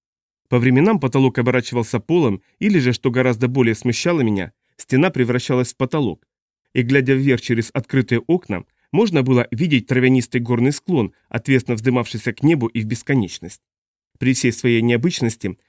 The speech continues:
это зрелище было не менее подлинным, чем привычный для человеческого глаза пейзаж. Каждый из нас стал солнцем,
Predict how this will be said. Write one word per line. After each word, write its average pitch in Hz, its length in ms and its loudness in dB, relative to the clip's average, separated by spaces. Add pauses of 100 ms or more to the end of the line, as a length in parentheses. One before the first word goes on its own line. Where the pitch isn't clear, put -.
(100)
это 147 200 -2
зрелище 170 460 0
было 151 300 2
не 165 140 6
менее 131 280 4
подлинным, 131 540 0 (180)
чем 139 180 0
привычный 123 580 -2
для 123 140 0
человеческого 120 640 -2
глаза 110 340 -4
пейзаж. 107 540 -8 (760)
Каждый 117 340 0
из 107 100 -4
нас 147 160 0
стал 120 220 -2
солнцем, 107 560 -4